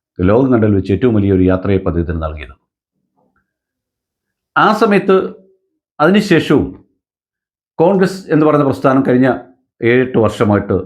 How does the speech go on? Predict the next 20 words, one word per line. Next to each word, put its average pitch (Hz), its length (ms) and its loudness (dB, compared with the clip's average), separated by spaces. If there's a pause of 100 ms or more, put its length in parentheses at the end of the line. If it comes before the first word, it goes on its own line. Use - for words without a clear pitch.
(260)
കേരളത്തിൽ 104 380 0
പ്രതിപക്ഷത്തിരിക്കുകയാണ്. 87 720 -6 (1080)
രണ്ടായിരത്തി 180 440 0
പതിനാറിലെ 196 540 2
ഇലക്ഷൻ 175 380 -2
സമയത്ത് 165 400 -2
കണ്ട 156 120 0 (100)
ഒരു 151 140 0
പ്രശ്നം, 117 280 -8 (1300)
അതിന് 190 260 2
മുമ്പുണ്ടായിരുന്ന 185 720 2 (1400)
ഒരു 170 120 4 (220)
ബാർ 151 160 4 (100)
കോഴയുമായി 160 480 0
ബന്ധപ്പെട്ട 147 400 -4
വിഷയത്തിൽ, 135 320 -4 (1600)
ആ - 20 2 (120)
ബാർ 160 240 2
കോഴ 190 240 2 (100)
വിഷയത്തിലുണ്ടായ 160 760 0